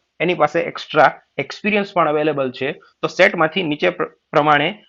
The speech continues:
જે લાગુ પડે છે એ ઓપ્શન તમારે સિલેક્ટ કરવાનો રહેશે. એ ઓપ્શન સિલેક્ટ કરી અને પછી સેવ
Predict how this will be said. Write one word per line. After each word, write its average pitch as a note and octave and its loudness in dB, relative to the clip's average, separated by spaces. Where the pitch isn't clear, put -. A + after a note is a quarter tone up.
જે C#3 2
લાગુ D3 6
પડે C3+ 4
છે D3 -2
એ E3+ -8
ઓપ્શન C3 -2
તમારે B2 -4
સિલેક્ટ B2+ -2
કરવાનો A2 -2
રહેશે. A2+ 0
એ D3+ 4
ઓપ્શન F3 4
સિલેક્ટ F3 2
કરી G#3+ 2
અને D3+ 0
પછી D3+ -6
સેવ F#3 4